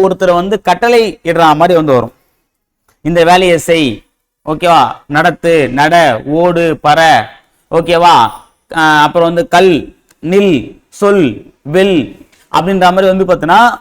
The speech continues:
ஒரு கட்டளை இருத்தும் விதமா வந்து இதுல வார்த்தைகள் அமையும். ஓகேவா? So, அப்போ வந்து பார்த்தா இந்த வேர்ச்சொல் எப்படி அமையும்? ஒரு சொல்லுக்கு வேறாக அமையக்கூடிய சொல் தானே சொல்றாங்க, வேர்ச்சொல்னு சொல்றாங்க. அதே மாதிரி வந்து பாத்தீங்க அப்படின்னா, இது என்னது? கட்டளை பொருளில் வரும்.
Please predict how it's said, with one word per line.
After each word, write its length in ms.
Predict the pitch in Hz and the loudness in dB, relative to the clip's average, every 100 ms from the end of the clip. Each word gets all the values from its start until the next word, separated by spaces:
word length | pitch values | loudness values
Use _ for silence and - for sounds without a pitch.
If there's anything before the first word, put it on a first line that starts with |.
| - | -4
ஒரு 240 | 175 180 | -2 -2
கட்டளை 460 | - 262 254 254 233 | 0 0 2 2 4
இருத்தும் 300 | 208 190 165 | 2 -2 -4
விதமா 280 | 151 156 196 | -4 -2 0
வந்து 200 | 180 156 | -2 -4
இதுல 200 | 175 165 143 | -6 -4 -2
வார்த்தைகள் 300 | 151 151 147 | -4 -4 -4
அமையும். 260 | 127 117 - 127 | -6 -8 -14 -8
ஓகேவா? 280 | 180 185 147 - _ - | -2 -2 -2 -6 _ -2
So, 80 | 196 | -2
அப்போ 240 | 185 185 | 0 -4
வந்து 100 | 202 | -4
பார்த்தா 280 | 190 185 202 | -4 -4 -6
இந்த 100 | 170 | -2
வேர்ச்சொல் 380 | 208 185 214 185 | -2 -2 0 0
எப்படி 180 | 175 196 | 0 -2
அமையும்? 540 | 185 185 190 226 247 - _ _ _ _ _ _ _ _ _ | -2 -2 0 0 0 -4 _ _ _ _ _ _ _ _ _
ஒரு 160 | 156 170 | -4 -2
சொல்லுக்கு 680 | - 190 208 196 220 240 196 | -2 -2 -2 -2 0 2 2
வேறாக 720 | 165 202 214 214 208 202 190 | 0 0 2 2 2 2 0
அமையக்கூடிய 400 | 180 185 175 170 | 0 -4 -4 -6
சொல் 180 | 175 175 | -6 -4
தானே 120 | 190 190 | -4 -4
சொல்றாங்க, 340 | 175 175 151 127 117 | -2 -2 0 -2 -2
வேர்ச்சொல்னு 460 | 160 165 165 180 165 | -4 -4 -4 -6 -4
சொல்றாங்க. 380 | 135 127 117 143 208 220 143 | -2 0 0 0 -2 -2 -4
அதே 220 | 151 214 | -2 -2
மாதிரி 180 | 208 196 | -2 0
வந்து 140 | 185 180 | -2 -2
பாத்தீங்க 220 | 175 170 160 | -2 -2 -2
அப்படின்னா, 240 | 147 190 | -2 -2
இது 180 | 202 180 | -4 -4
என்னது? 340 | 202 185 160 | -2 0 -2
கட்டளை 460 | - 147 - 190 196 196 185 | -2 -6 -2 -2 0 0 -2
பொருளில் 420 | 147 135 156 175 | -2 -2 -2 -4
வரும். 380 | 113 107 117 | -4 -4 -2